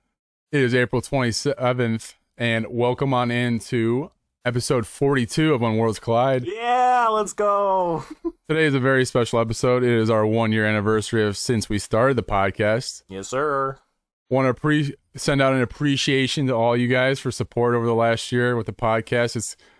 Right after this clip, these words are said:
Speaker 1: it's come a long way, believe it or not. We'll get into that here in a second, but
Speaker 2: Oh, yeah.
Speaker 1: without further ado, you know how we start these things, and we have a extra special how we start these things today, buddy.
Speaker 2: <laughs> Very special.
Speaker 1: We, uh, expose what we've been hiding here.
Speaker 2: I gave him a little sneak peek. Liz doesn't know.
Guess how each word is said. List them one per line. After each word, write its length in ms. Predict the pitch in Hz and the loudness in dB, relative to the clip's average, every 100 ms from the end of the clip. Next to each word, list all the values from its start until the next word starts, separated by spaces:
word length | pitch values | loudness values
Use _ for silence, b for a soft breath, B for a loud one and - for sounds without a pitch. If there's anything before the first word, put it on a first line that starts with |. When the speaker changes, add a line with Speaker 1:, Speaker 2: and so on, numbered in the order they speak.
| b | b
Speaker 1:
it's 140 | 117 - | -6 -2
come 160 | 180 | 0
a 80 | 180 | 2
long 260 | 156 147 135 | 2 2 2
way, 160 | 131 | 2
believe 280 | 127 117 120 | 2 0 2
it 60 | 117 | 0
or 60 | |
not. 360 | 113 117 139 127 | 0 0 -2 -2
We'll 140 | 117 | -2
get 140 | 110 113 | 0 0
into 160 | 110 | 0
that 200 | 123 110 | 0 0
here 100 | 113 | 2
in 60 | 110 | 0
a 60 | 101 | -2
second, 440 | - 117 107 101 | -2 -2 0 0
but 280 | 101 98 - b b | 2 0 -2 b b
Speaker 2:
Oh, 160 | 92 101 | -6 -4
yeah. 140 | 82 - - | -6 -12 -4
Speaker 1:
without 220 | 143 117 | -2 0
further 180 | 127 110 | 0 0
ado, 120 | 107 | 0
you 140 | 110 | 0
know 60 | 107 | 0
how 100 | 107 | 0
we 80 | 98 | 0
start 260 | - 113 | 0 0
these 180 | 113 101 | 0 -2
things, 240 | 104 104 101 | 0 0 0
and 100 | 110 | 2
we 80 | |
have 100 | 120 | 2
a 200 | 117 104 - _ _ _ 170 | 2 0 -4 _ _ _ -4
extra 280 | 180 - | -2 -2
special 400 | 143 - 117 120 | -2 0 -2 0
how 100 | 113 | 2
we 80 | 104 | 0
start 320 | 104 131 143 | 0 2 2
these 140 | 120 101 | 0 -4
things 200 | 101 92 | -4 -2
today, 200 | 101 98 | -2 0
buddy. 340 | 104 107 117 - | 2 2 0 -4
Speaker 2:
<laughs> 500 | 156 147 160 151 - | -12 -12 -12 -12 -12
Very 520 | 147 107 123 123 110 | -12 -6 -2 -2 -4
special. 340 | - 98 98 | -8 -8 -6
Speaker 1:
We, 160 | 123 123 | -4 0
uh, 240 | 117 117 | 2 4
expose 680 | 110 113 - - 135 139 139 | 2 0 -2 0 2 2 2
what 140 | 131 135 | 2 2
we've 160 | 131 | 2
been 100 | 127 | 2
hiding 320 | 127 135 143 | 2 2 2
here. 260 | 156 165 175 _ | 2 0 -4 _
Speaker 2:
I 120 | 113 131 | -12 -6
gave 240 | 135 127 | -4 -4
him 120 | 123 | -4
a 80 | 117 | -4
little 160 | 110 107 | -4 -4
sneak 440 | - 113 107 98 | -8 -12 -12 -12
peek. 300 | - 104 101 | -14 -12 -12
Liz 200 | 113 113 | -10 -10
doesn't 220 | 107 98 101 | -10 -10 -10
know. 280 | 98 104 | -8 -10